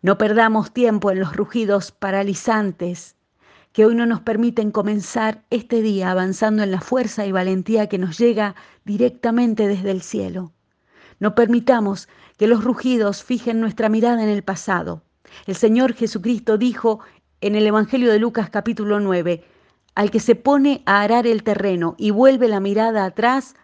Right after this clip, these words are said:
los surcos le salen torcidos". Así que tomemos esta promesa de la palabra de Dios para este lunes.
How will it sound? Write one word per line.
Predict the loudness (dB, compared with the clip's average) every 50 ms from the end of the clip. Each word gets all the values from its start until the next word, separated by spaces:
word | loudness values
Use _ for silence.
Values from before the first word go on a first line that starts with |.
| _ _
los | -8 -6 -6 -4 -2
surcos | 0 2 2 0 0 0 2 2 2 0 -4 -12 _ _
le | -8 -6 -6 -4
salen | -2 0 0 0 0 -4 -4
torcidos". | -6 -6 -8 -8 -8 -8 -8 -8 -8 -12 -16 -20 -20 _ _ _ _ _ _ _ _ _ _ -20 -20 -20 -20 -10 -6
Así | -6 -2 0 0 0
que | 4 4 4 4 2 -2 -8 _ -20 -20 _ _ 2
tomemos | 4 4 6 6 6 6 4 4 2 0 -2 -4 -10 _ _ _ _ _ _ _ _ _ _
esta | -8 -8 -6 -10 -10 -6
promesa | -4 -2 0 0 0 0 -2 -2 -6 -6 -6 -6 -10 -16 _
de | -6 -4 -2
la | -2 -2 0
palabra | 0 2 2 2 2 2 0 0 -2
de | 0 -2 -2
Dios | -2 -2 0 0 -2 -4 -6 -10 _ _ _ _ _
para | -8 -4 -2 -2 -2
este | -2 -4 -6 -8 -8
lunes. | -6 -6 -8 -10 -12 -16 -20 -20 -20 _